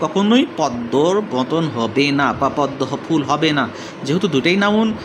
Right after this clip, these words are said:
এবং দুটোর সাথে তুলনা করা হয়েছে এবং এটা অবিশ্বাস্য এবং দুটাই আমার চোখে দেখা যাচ্ছে, সুতরাং সেটা হবে আমার উপমিত।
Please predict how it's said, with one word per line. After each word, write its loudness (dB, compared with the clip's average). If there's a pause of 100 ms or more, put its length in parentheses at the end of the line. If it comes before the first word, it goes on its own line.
(120)
এবং 0
দুটোর -2
সাথে 0
তুলনা 2
করা 2
হয়েছে 2
এবং -2
এটা -2
অবিশ্বাস্য 0 (960)
এবং 0
দুটাই 2
আমার 2
চোখে -2
দেখা -2
যাচ্ছে, 0 (360)
সুতরাং -2 (100)
সেটা -4
হবে -2
আমার 0 (480)
উপমিত। 0